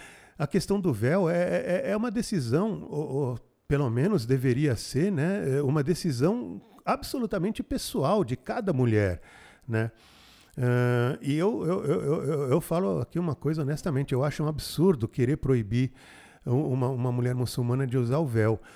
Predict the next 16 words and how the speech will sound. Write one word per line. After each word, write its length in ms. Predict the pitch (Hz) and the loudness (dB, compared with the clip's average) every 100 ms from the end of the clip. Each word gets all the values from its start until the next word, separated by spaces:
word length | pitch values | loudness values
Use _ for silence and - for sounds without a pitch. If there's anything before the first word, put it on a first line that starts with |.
| - - | -10 -2
Pra 140 | 135 | 0
mim 160 | 143 185 | 2 2
é 40 | |
a 40 | |
mesma 200 | 180 226 | 2 0
coisa 220 | - 226 233 | -2 -2 -4
que 100 | - | -4
querer 180 | 240 | -4
proibir 340 | - 254 180 208 | -2 -2 0 0
uma 160 | 214 | 2
mulher 580 | 208 196 165 175 175 - _ | 2 4 4 4 2 -4 _
não 400 | - 175 170 190 | -10 -2 4 4
muçulmana 560 | 180 160 180 151 170 214 | 4 0 0 2 2 0
de 100 | 214 | 0
usar 240 | 196 214 | -2 -2
sutiã. 640 | - - - - 214 156 | -4 -6 -6 0 4 4